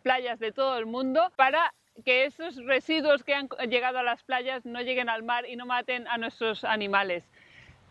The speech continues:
¿Qué más podemos hacer? Por supuesto, compartir este vídeo, suscribiros al canal para darnos más fuerza y que este mensaje llegue muchísimo más lejos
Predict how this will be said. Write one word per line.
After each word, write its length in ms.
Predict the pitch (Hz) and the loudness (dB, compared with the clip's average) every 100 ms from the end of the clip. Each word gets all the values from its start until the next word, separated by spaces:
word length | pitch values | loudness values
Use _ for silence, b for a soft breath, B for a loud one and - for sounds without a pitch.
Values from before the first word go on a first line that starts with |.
| - | 4
¿Qué 120 | 302 | 6
más 180 | 311 320 | 6 2
podemos 300 | 330 320 294 | 0 0 -2
hacer? 340 | 330 311 302 - _ | 4 6 6 0 _
Por 180 | 320 269 | 6 6
supuesto, 460 | 330 349 349 302 | 2 0 4 4
compartir 600 | 294 277 277 294 - 320 302 | 4 0 2 2 0 0 2
este 280 | 320 - 247 | 2 0 0
vídeo, 340 | 262 262 262 | 0 0 0
suscribiros 840 | - 285 - 240 247 262 294 277 | 2 -2 -2 2 2 4 2 0
al 160 | 285 269 | 0 -2
canal 300 | 254 247 247 | -2 -2 -2
para 240 | 254 247 | -2 0
darnos 340 | 262 262 277 247 | 0 0 -4 -2
más 220 | 302 320 | 0 0
fuerza 480 | - 285 262 277 247 | 2 2 2 2 0
y 60 | |
que 100 | 247 | 0
este 160 | 294 320 | -2 0
mensaje 460 | 269 269 262 247 233 | -2 0 0 0 2
llegue 220 | 269 247 | 2 2
muchísimo 460 | 233 - 302 262 262 | -2 -4 -2 0 0
más 320 | 285 330 - | 0 -2 -4
lejos 340 | 240 254 311 | -4 -2 -2